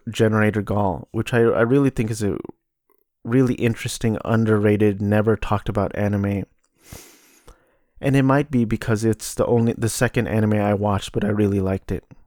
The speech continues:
He go-, this guy goes to read a newspaper, and then the news guy, news person is like,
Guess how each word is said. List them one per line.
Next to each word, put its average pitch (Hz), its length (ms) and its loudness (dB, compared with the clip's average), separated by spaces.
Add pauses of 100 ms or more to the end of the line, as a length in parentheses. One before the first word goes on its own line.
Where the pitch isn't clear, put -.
(1700)
He 123 180 -6
go-, 123 200 0 (200)
this 120 300 0
guy 113 480 2 (580)
goes 113 300 4
to - 180 -6
read 113 320 2
a 117 80 0
newspaper, 107 960 0 (680)
and 110 160 -2
then 110 200 2
the 110 80 4
news 107 460 2
guy, 95 560 0 (140)
news 110 280 0
person 101 420 -2
is 92 100 -4
like, 95 200 0